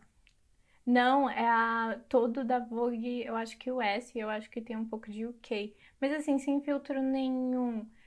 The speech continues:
Fala sobre jornalistas, fala sobre uma problemática que aconteceu desde os,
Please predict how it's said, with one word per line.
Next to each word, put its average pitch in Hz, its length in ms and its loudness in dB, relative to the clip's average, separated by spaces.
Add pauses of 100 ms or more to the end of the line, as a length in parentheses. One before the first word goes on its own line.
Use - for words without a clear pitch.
(140)
Fala 247 240 6
sobre 247 320 0
jornalistas, 226 920 -2
fala 226 420 2
sobre 226 560 -2
uma 214 340 0
problemática 220 960 0
que 220 140 -6
aconteceu 220 560 -4
desde 226 400 -2
os, - 280 -12